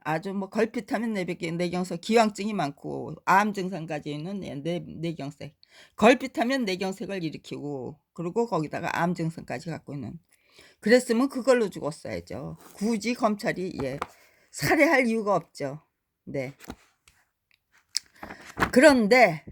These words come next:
예, 제가 서동이 것만, 예, 저기, 예, 의무 기록을, 예, 복사해오고 제 남편 거는 복사를 안 해왔다는 거죠. 예, 없어요.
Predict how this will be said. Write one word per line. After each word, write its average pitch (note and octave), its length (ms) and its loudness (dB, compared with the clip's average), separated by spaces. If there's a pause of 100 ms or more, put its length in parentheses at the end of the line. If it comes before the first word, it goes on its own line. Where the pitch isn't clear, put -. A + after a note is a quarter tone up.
(140)
예, C#3+ 300 -6 (920)
제가 F3+ 480 -2 (1800)
서동이 F4 560 2
것만, C#4 440 6
예, G3+ 360 2
저기, E3 640 -2
예, C3 320 -4 (320)
의무 B3 320 2
기록을, F#3 760 0
예, D3 380 -2 (520)
복사해오고 E3+ 840 -2 (680)
제 C4 160 6
남편 G#3+ 360 2
거는 F3 280 -4
복사를 E3 400 -4 (100)
안 F3 180 -4
해왔다는 F3+ 420 -4
거죠. F#3 400 -8 (240)
예, B2+ 240 -10 (200)
없어요. F3 500 -4